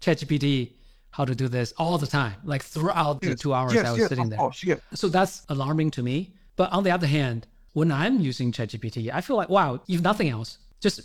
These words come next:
Speaker 1: even learning
Speaker 2: Yes.
Speaker 1: English, you know, I, I, I can ask
Speaker 2: No, no, no.
Speaker 1: chat G P T
Speaker 2: It can be
Speaker 1: to
Speaker 2: useful. Okay. I guess.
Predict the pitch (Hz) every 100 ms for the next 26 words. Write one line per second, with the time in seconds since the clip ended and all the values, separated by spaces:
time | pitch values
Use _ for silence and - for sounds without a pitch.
0 | - 180 208 160 170 180 147 170 147 107
1 | - 127 131 131 143 139 170 147 143 151
2 | 156 165 143 - - _ - 214 262 277
3 | 233 170 - 180 160 175 226 240 214 196
4 | 196 - - - - - 240 - _ _
5 | _ _ 208 185 185 -